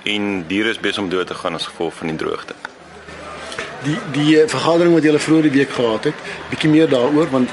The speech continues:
Speaker 2: ek wil uitkom met die scenario's wat julle soort
Speaker 1: Hmm.
Speaker 2: van, eh, ge-, ge-, eh, opgestel het.
Speaker 1: So wat, ons het 'n vergadering met die banke gehad en die versekeringsmaatskappye om te verstaan hoe lyk die ding op 'n,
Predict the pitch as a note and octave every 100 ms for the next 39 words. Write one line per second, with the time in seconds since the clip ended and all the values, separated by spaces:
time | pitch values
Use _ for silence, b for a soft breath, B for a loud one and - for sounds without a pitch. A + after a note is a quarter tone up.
0 | - A#2+ C#3+ F#3 F3 E3+ D#3 C#3 C#3 A#2
1 | A2+ C3 C3+ B2 A2+ A2+ G#2+ G#2+ G2 F#2
2 | E2 D#2 - - - G2+ - A#2 G2 A#2+
3 | - G#2+ G#2 G2+ C#3+ C3+ A2+ - G2+ F2
4 | - - C#3 A#2 C3 D#3+ - - - B2+
5 | C3 C3 C3 A2 E2 F2+ G#2+ C3+ - C#3
6 | D3 - G#2 F2 - G#2 G#2 G#2+ - G2
7 | F2+ - - G2 F#2 E2+ - - - -
8 | F#2+ F2+ F#2 G2+ G2 E2+ G2 F#2+ F2+ F#2
9 | - F#2 F2+ F2